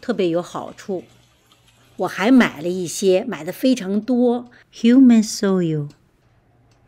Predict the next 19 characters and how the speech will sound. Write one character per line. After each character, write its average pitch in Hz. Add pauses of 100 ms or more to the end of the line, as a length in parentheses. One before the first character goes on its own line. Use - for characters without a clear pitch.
中 294
文 190
呢 190
就 185
是 175
腐 165
殖 185
土， - (600)
而 220
且 202
是 226
这 233
种 202
有 151
机 294
的、 180
发 294
酵 294
好 160